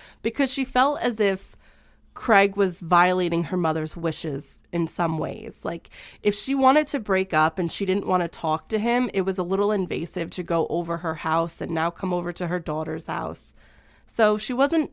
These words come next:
a huge fan of that. She knew that her mother most likely probably wanted to be left alone. So now it was her responsibility, she felt, to diffuse the situation.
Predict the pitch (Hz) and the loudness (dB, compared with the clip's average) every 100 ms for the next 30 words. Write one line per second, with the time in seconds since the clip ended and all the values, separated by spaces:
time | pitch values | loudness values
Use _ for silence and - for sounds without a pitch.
0 | - 170 - - 175 165 190 214 - - | -8 -10 -14 -14 -10 -6 -6 -8 -14 -18
1 | - _ - - 247 240 254 262 247 277 | -20 _ -20 -6 -2 0 0 -2 0 0
2 | 277 294 - - - - _ - - 254 | 0 -2 -8 -20 -20 -20 _ -14 -2 2
3 | 247 254 240 226 202 202 202 175 180 165 | 4 4 4 4 4 4 2 2 0 -2
4 | 180 165 185 175 175 160 160 - 175 165 | -2 -4 -2 -2 0 -2 -2 -4 -4 -4
5 | - - 180 170 - 165 160 190 226 - | -6 -4 -2 -2 -6 -8 0 2 2 -2
6 | - - - _ _ _ - _ _ - | -12 -18 -20 _ _ _ -20 _ _ 0
7 | 214 214 220 247 269 262 196 180 - 233 | 2 4 4 6 4 2 -2 -2 -4 -2
8 | 247 240 - 156 160 170 151 139 - 160 | 0 -2 -2 -2 -2 -4 -4 -2 -6 -6
9 | 175 170 147 - - 175 156 - 175 - | -8 -6 -6 -6 -8 -10 -10 -8 -8 -6
10 | 220 233 220 180 160 165 - - - - | -4 -4 -4 -6 -8 -10 -8 -10 -10 -12
11 | - - 226 | -12 -12 -14